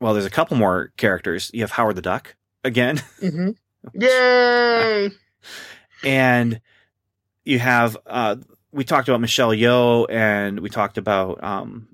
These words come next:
Speaker 1: the, those people there. There's, there's a head thing and the alien. I don't even know who those guys are. But then you have the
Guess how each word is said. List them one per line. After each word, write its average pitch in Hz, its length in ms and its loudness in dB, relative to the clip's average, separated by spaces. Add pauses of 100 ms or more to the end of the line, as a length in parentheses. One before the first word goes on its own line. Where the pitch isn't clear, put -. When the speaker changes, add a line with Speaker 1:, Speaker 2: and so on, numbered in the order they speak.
(120)
Speaker 1:
the, 110 280 -6
those 107 220 -2
people 101 180 -4
there. 104 140 2
There's, 110 220 -2 (100)
there's 113 220 -2
a 110 80 0
head 127 380 2
thing 143 380 0
and 107 200 -4
the 101 240 -2
alien. 113 460 2 (720)
I 135 60 6
don't 147 100 4
even 127 120 4
know 117 100 2
who 104 120 0
those 95 220 -2
guys 87 200 -2
are. 69 280 -6 (1000)
But 110 360 -2
then 131 420 2
you 123 280 -2
have 107 380 -2
the 107 180 -2